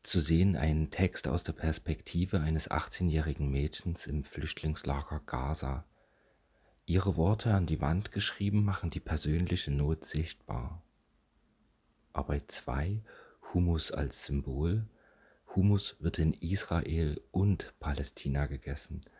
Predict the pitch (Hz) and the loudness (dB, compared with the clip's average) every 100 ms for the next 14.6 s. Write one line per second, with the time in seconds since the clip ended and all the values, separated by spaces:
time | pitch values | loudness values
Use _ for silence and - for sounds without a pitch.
0 | _ _ _ _ - 80 - 98 - 90 | _ _ _ _ -6 -2 0 0 0 0
1 | 92 80 76 90 90 87 - 82 69 76 | 4 6 6 4 2 0 0 0 0 -2
2 | - 85 87 - 69 69 69 87 - 104 | 0 0 0 -2 -2 -2 0 -2 0 2
3 | 107 110 90 92 - 85 87 - - 78 | 2 2 0 -2 -2 0 0 -2 -8 -4
4 | - - - - - - 76 69 - _ | -4 -4 -8 -10 -12 -8 -6 -6 -10 _
5 | _ _ _ _ _ _ _ _ _ - | _ _ _ _ _ _ _ _ _ -8
6 | - 76 - - - 76 101 110 - - | -6 -6 -8 -6 -2 0 0 -4 -16 -20
7 | _ 69 - 104 98 98 107 127 120 _ | _ -4 -2 0 2 2 2 -2 -8 _
8 | _ _ _ - _ _ - 78 82 95 | _ _ _ -20 _ _ -2 4 6 6
9 | 101 - - - 73 92 98 104 - 82 | 4 0 -4 0 2 4 4 4 4 2
10 | 73 92 90 95 95 92 78 - 82 82 | 2 0 2 4 4 2 0 0 2 2
11 | 85 - - 80 82 82 73 76 78 76 | 0 -4 -2 0 2 0 0 -2 -2 -4
12 | - - - - - - - 76 80 78 | -4 -8 -2 -2 -2 -6 -6 -4 0 -2
13 | - - 69 73 - - - 67 69 67 | -2 -6 -6 -6 -6 -8 -6 -2 -2 -4
14 | - 65 57 - - | -4 -6 -6 -10 -12